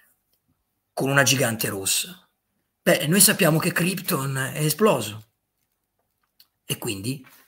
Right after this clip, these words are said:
verosimilmente noi che cosa faremmo, eh, se il pianeta Terra esplodesse? Beh, probabilmente Soros e altri festeggerebbero, perché sembra che appunto sia quello il loro obiettivo, no? Ma, eh, insomma,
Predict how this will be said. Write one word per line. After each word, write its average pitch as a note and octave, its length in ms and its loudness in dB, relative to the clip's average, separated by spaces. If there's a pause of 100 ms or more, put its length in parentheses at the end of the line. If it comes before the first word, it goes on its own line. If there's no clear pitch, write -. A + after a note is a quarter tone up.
(800)
verosimilmente C3+ 800 2
noi C3 100 0
che C#3 80 -4
cosa B2+ 220 -2
faremmo, B2+ 680 0 (640)
eh, G#2 1160 -4
se - 160 2
il B2 100 -2
pianeta B2+ 280 0
Terra A#2+ 240 2
esplodesse? A2+ 760 2
Beh, B2 240 0
probabilmente C3 840 0
Soros D3 460 6
e D3+ 60 2
altri C3+ 360 2
festeggerebbero, C3 800 4
perché A2+ 220 -4
sembra C3+ 260 0
che B2+ 80 -6
appunto C3+ 300 -6
sia B2 120 2
quello C3 220 -2
il C3 60 -4
loro C3 140 -4
obiettivo, C#3+ 420 -2
no? D#3+ 240 -2 (560)
Ma, D#3 440 6 (100)
eh, B2+ 1040 -4
insomma, A#2+ 600 2